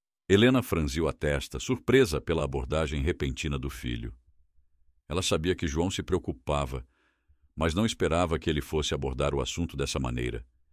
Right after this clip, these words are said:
especialmente diante de Lucas. "O que quer dizer com isso, João?" perguntou ela, tentando manter a calma.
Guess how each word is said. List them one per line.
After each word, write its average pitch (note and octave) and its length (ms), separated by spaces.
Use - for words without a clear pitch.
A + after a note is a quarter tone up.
especialmente D#2+ 760
diante D#2 280
de D2 100
Lucas. C2+ 480
"O G#2 100
que B2 140
quer A2 200
dizer F#2+ 320
com G2+ 160
isso, F2+ 240
João?" C2 360
perguntou C2 480
ela, A#1+ 340
tentando E2+ 380
manter D2 300
a B1 80
calma. A#1+ 420